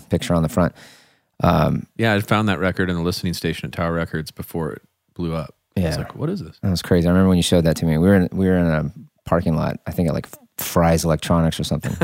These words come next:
Speaker 2: <laughs>
Speaker 1: Um, but, uh, um, I love the parameters. Like, there's no electric guitar on this album.
Speaker 2: Mm-hmm.
Speaker 1: And there's something super cool about that.
Speaker 2: Yeah, especially at that time. It was, like, ninety-four.
Speaker 1: Yeah,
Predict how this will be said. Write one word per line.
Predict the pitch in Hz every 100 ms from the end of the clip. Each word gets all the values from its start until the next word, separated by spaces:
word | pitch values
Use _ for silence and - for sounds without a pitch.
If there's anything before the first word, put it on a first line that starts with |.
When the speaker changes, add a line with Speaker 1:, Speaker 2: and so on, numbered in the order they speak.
| -
Speaker 2:
<laughs> | - - - _ _ _ 101
Speaker 1:
Um, | 98 82 78 - -
but, | 98 90 -
uh, | 92 82 76 - - _ _ _ _ _ _ _ _ _ - - _ _ _ -
um, | 101 87 82 76 71 - _ _ _ _ 50 _ _ _ _ _ _ _ _ -
I | 104
love | 101 107
the | 98
parameters. | - 95 92 92 90 82 76 - - - _ _
Like, | - - _
there's | 104 95 85
no | 95 92
electric | 87 85 90
guitar | - - 85
on | 82 82
this | 80
album. | 80 78 - - _ _ _
Speaker 2:
Mm-hmm. | 95 95 98 - _ _ _ _ -
Speaker 1:
And | 92
there's | 87
something | - 95 92 85
super | - 87 80
cool | - 80 76
about | 78 -
that. | 76 - _ _ _ -
Speaker 2:
Yeah, | 135
especially | 110 143 139 117
at | 98
that | 95
time. | - 92 98
It | 76
was, | 82
like, | -
ninety-four. | 85 85 - 76
Speaker 1:
Yeah, | 90 82